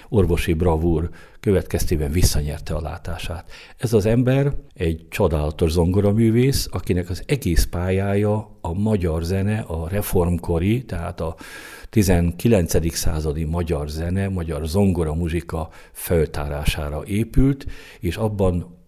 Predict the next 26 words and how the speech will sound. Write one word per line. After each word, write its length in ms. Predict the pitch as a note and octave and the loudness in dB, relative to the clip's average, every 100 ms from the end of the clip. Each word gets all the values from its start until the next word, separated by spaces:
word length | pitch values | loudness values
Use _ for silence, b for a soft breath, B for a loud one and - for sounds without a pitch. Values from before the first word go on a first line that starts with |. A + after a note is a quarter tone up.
| _ A2 | _ -2
világra 400 | A2 D#2 D#2 D#2+ | 0 0 -2 -4
szóló 340 | - E2 D#2 | -2 0 0
eredményeket 680 | E2+ F2+ E2+ E2+ D#2 - - | -2 -2 0 -2 -2 -8 -6
ért 280 | F2 D2+ - | -6 -6 -4
el, 260 | B2 B2+ - B B | -2 -4 -6 B B
Mosonyi 440 | G2+ G2 F#2+ F#2 E2+ | -4 0 2 2 2
Mihály, 540 | E2+ D#2+ D#2 D2+ D2+ B B B | 2 0 -2 -2 -4 B B B
Goldmark 520 | - D#2 D2+ D2+ - | -4 -2 -2 -6 -8
Károly, 460 | - D#2 D#2 D2+ D2+ | -8 -6 -4 -4 -4
tehát 280 | A2+ A2+ | -6 -6
a 40 | A#2 | -2
múlt 280 | C3 C3+ - | 2 2 2
század 500 | - D#2 D#2 D#2 F#2 | 0 0 -2 -4 0
nagy 200 | F#2+ E2 | 0 0
alakjainak, 800 | F#2 E2 - E2 E2 D#2+ D2+ F2+ | -2 -2 -2 -2 0 -2 -4 -2
zongora 340 | G2 F2 E2 | -2 -2 -2
muzsikájának 880 | D#2+ E2+ F2 - E2 E2+ D#2 E2 - B - | -2 -2 -4 -6 -4 -4 -4 -6 -10 B -8
állított 680 | G2 F2+ F2 - F2 - - B B B | -4 -2 -2 -2 -6 -6 -10 B B B
felvételekben 1040 | - G2 A#2 C3 - A2 G#2 F#2+ F#2+ F2+ | 2 6 8 6 6 4 4 4 2 2
és 180 | E2 - | -4 -2
koncertsorozatokban 1200 | G#2 F#2 D#2+ - F2+ E2 D#2+ - E2+ D#2 D2+ D#2+ | -2 0 0 0 -2 -2 -2 -2 -2 -2 -4 -4
remek 360 | F2+ D#2 D2+ | -4 -4 -6
emléket. 580 | F2 A2 A#2+ A#2 C3 C3 B B | -4 0 0 0 -4 -4 B B
Szeretnénk 500 | - E2+ - E2 D#2 | 2 2 2 -2 -2
vele 200 | D#2 D2+ | -4 -2
beszélgetni 760 | D#2 - D#2+ D#2 - - D2+ | -4 -2 -2 -2 -6 -6 -10